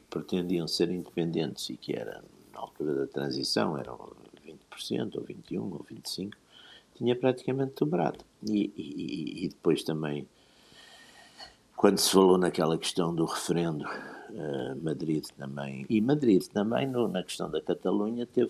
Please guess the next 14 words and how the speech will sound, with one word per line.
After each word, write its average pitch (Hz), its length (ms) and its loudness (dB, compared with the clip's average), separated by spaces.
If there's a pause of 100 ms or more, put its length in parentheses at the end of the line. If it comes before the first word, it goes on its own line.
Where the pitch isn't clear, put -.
(120)
sempre - 320 -2
um 120 80 0
problema, 120 540 -2
é 76 140 -2
que - 100 -8
quer 113 260 6
o 90 160 0
Partido 90 440 0
Popular, 64 560 0
quer 67 200 0
o 65 280 -2
Partido 71 380 -2
Socialista, 67 760 -4 (800)
foram, 120 460 2